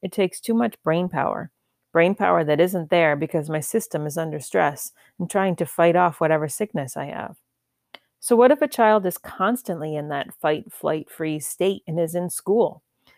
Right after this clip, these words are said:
Can we really expect them to learn anything effectively? Their brain and body could be working so hard to deal with that stress response that there's not much brain power left for learning. For some, learning is pretty much off the table.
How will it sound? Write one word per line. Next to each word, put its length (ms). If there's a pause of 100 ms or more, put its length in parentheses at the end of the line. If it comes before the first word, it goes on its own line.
Can 160
we 80
really 300
expect 400
them 140
to 100
learn 500
anything 480
effectively? 760 (380)
Their 140
brain 280
and 120
body 320
could 160
be 100
working 340
so 340
hard 240
to 60
deal 280
with 140
that 200
stress 320
response 540
that 160
there's 200
not 220
much 240
brain 240
power 320
left 260
for 140
learning. 500 (520)
For 100
some, 420
learning 300
is 140
pretty 260
much 300
off 200
the 100
table. 520